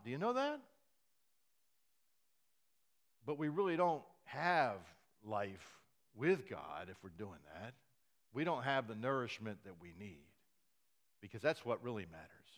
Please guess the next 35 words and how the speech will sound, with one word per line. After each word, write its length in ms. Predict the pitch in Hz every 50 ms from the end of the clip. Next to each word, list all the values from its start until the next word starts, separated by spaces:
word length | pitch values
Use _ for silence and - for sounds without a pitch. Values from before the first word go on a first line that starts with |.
| - -
You're, 180 | 160 220 226 208
you're 160 | 233 269 269
all 180 | 240 208 196
here. 180 | 175 196 311 277
You 120 | 190 220
believe 340 | 214 202 190 233 294 285 220
that. 280 | 185 120 95 87 76 - - - - -
We're 100 | 190 202
here 160 | 139 240 220
together 420 | 180 165 151 202 240 254 254 214
to 80 | 156 127
say, 220 | - 170 147 131 - - -
"Oh, 120 | 202 254 233
man, 240 | 196 226 220 208
I 80 | 190 196
need 180 | 196 226 214 190
more 200 | 208 220 226 220
of 60 | 196
the 60 | 190
Lord. 280 | 185 233 269 262 208 180
I, 100 | - - 185 170
I, 180 | - 180 190 190
I 40 | 208
need 180 | 220 240 226
to 80 | 180 180
grow 320 | 151 180 214 254 262 262
in 60 | 233 185
Him. 120 | 185 175
This 140 | 240 185 220
is 100 | 202 156
what's 220 | 180 196 - -
important 400 | 156 131 - 214 320 339 294 196
in 40 | 165
my 120 | 139 127
life." 260 | 117 110 107 92 82